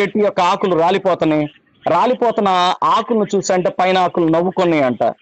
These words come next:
ఏమని తెలుసా? "ముసలోడా, నీ పని అయిపోయింది" అని.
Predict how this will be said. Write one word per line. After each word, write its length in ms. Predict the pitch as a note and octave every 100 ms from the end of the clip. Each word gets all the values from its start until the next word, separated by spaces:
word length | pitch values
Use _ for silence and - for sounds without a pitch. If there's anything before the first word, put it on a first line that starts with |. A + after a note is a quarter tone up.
| - - _ _ - D#3+
ఏమని 240 | F#3 F#3
తెలుసా? 440 | E3+ D#3+ F3+ G3 G3 _ _ - - - _ _ - -
"ముసలోడా, 600 | D#3 D3+ F#3 F#3 B3 F#3+ -
నీ 100 | D#3+
పని 200 | F3 E3+
అయిపోయింది" 460 | D3+ D3 C3 B2+
అని. 200 | A2 G2+